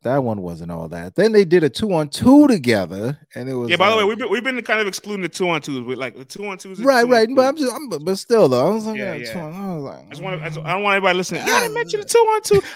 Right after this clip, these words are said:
Speaker 2: I've been excluding it 'cause I just wanna include in the sample size of one-on-ones. But,
Speaker 1: Right,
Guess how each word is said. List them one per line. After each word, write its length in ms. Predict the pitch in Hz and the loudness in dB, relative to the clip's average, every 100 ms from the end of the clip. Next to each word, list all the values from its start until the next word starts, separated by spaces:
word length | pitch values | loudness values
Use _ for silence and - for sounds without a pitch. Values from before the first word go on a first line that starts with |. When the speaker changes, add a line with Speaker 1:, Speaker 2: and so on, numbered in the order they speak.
| - | -4
Speaker 2:
I've 320 | 185 285 294 | 2 2 2
been 160 | 285 269 | -2 -4
excluding 420 | 254 254 269 254 | -8 -6 -6 -2
it 140 | 226 | -4
'cause 120 | - 180 | -2 -2
I 140 | 190 | -2
just 160 | 202 208 | -2 -6
wanna 200 | 202 190 | -6 -6
include 380 | 175 - 208 185 | -8 -12 -12 -12
in 80 | 175 | -14
the 80 | |
sample 340 | 151 175 165 151 | -8 -6 -8 -8
size 240 | 151 143 | -10 -10
of 80 | 131 | -12
one-on-ones. 640 | 135 135 120 117 95 _ _ | -18 -16 -18 -20 -20 _ _
But, 120 | 135 | -8
Speaker 1:
Right, 280 | 202 214 147 | 4 4 6